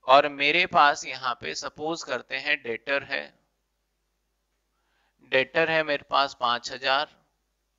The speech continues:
और मेरे पास बस डेटर given है और कुछ भी given नहीं है। मैंने बताया इंश्योरेंस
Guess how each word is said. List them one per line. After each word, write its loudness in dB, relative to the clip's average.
और 8
मेरे 2
पास 4
बस 0
डेटर 0
given -8
है 0
और 2
कुछ -10
भी -10
given -10
नहीं -20
है। -20
मैंने -2
बताया -4
इंश्योरेंस -4